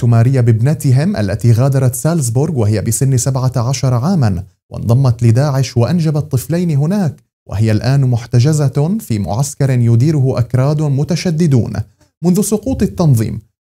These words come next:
والآن يجب على النمسا اتخاذ قرار بشأن عودتها استنادا إلى شكوى عائلتها،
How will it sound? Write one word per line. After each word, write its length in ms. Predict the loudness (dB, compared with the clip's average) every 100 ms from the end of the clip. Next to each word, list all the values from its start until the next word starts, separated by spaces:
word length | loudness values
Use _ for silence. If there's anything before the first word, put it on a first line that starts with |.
| _
والآن 540 | 0 2 2 0 0 -4 -6
يجب 340 | -2 0 2
على 220 | 2 2
النمسا 360 | 2 0 0 0
اتخاذ 440 | 0 0 0 0
قرار 380 | 0 0 0 0
بشأن 520 | 0 0 0 -4 -2
عودتها 760 | 0 0 0 0 0 2 2 -2 _ _ _
استنادا 400 | -4 0 2 2
إلى 280 | 2 2 2
شكوى 400 | 0 -2 0 0
عائلتها، 680 | 2 2 0 0 0 0 -4